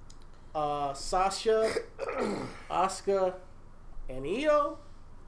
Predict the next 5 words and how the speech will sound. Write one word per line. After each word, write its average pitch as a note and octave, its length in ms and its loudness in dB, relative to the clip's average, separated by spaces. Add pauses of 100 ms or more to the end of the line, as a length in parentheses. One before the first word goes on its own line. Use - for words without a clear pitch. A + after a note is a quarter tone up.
(460)
or - 120 -12
Sasha, F#3+ 680 0 (480)
Asuka, E3 580 0 (840)
and D#3 180 0
Candice? C3 540 -8